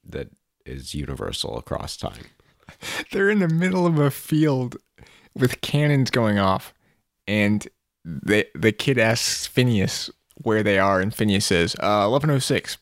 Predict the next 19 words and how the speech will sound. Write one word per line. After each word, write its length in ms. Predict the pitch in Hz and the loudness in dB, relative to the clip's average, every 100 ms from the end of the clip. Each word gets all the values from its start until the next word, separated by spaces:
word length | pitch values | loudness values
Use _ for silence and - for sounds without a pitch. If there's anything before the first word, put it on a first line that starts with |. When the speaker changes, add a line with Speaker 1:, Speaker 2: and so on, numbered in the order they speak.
| - | -6
Speaker 2:
Pearl 280 | 151 165 156 | 0 0 0
Harbor." 540 | - 147 101 62 62 _ - - _ _ _ | 0 -2 -2 -6 -10 _ -20 -20 _ _ _
This 220 | 113 127 | 0 2
show 580 | 123 - 110 107 101 82 - _ - | 2 2 2 2 0 -2 -12 _ -2
is 580 | 85 80 82 - - - _ _ _ _ _ _ _ | 0 0 -2 -4 -6 -12 _ _ _ _ _ _ _
exactly 580 | 120 107 117 113 - 123 | -6 0 2 0 0 -2
what 140 | 117 107 | 2 2
I 100 | 101 | 2
was 100 | 101 | 0
hoping 360 | 104 90 78 67 | -2 -2 -4 -4
it 80 | 69 | -4
would 160 | 71 | -4
be. 260 | - 60 135 _ _ _ _ _ _ | -6 -10 -12 _ _ _ _ _ _
Just, 260 | - - - | -16 -14 -12
like, 280 | 90 - - _ _ - | -14 -18 -20 _ _ -4
Speaker 1:
Oh, 100 | 98 | 0
boy. 80 | 95 | 2
Speaker 2:
insane. 880 | 90 - - 110 107 85 80 82 110 _ _ _ _ _ _ _ _ - | 2 2 2 2 2 0 -2 -6 -12 _ _ _ _ _ _ _ _ -6
And, 520 | 90 82 82 80 | -2 -2 -4 -8